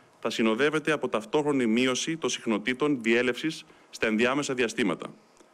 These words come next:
ειδικότερα από τις δέκα το πρωί μέχρι τις δύο το μεσημέρι και από τις έξι το απόγευμα μέχρι και τα μεσάνυχτα. Κλείνοντας, θέλω να επισημάνω ότι η εφαρμογή των μέτρων που ανακοινώνουμε θα αξιολογείται σε καθημερινή βάση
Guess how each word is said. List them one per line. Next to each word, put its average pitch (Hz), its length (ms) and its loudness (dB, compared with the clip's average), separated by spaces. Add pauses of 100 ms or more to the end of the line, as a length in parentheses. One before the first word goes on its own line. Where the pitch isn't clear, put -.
ειδικότερα 123 680 0 (220)
από 104 240 -4
τις 104 140 -2
δέκα 135 240 0
το 123 120 -2
πρωί 113 420 2
μέχρι 117 200 -2
τις 101 160 -2
δύο 113 140 2
το 101 120 -2
μεσημέρι 101 560 0 (300)
και - 100 -2
από 107 140 2
τις - 160 -4
έξι 143 200 -4
το - 80 0
απόγευμα 123 360 0
μέχρι 127 200 -2
και - 60 -20
τα 120 100 0
μεσάνυχτα. 107 440 -2 (880)
Κλείνοντας, 120 680 0 (320)
θέλω 131 200 2
να 147 80 4
επισημάνω 131 540 0
ότι 131 120 -2
η - 20 0
εφαρμογή 113 400 0
των 131 160 -2
μέτρων 135 260 0
που 127 80 0
ανακοινώνουμε 107 720 0 (280)
θα - 140 -2
αξιολογείται 107 840 0
σε 104 340 -2
καθημερινή 104 500 0
βάση 107 480 -2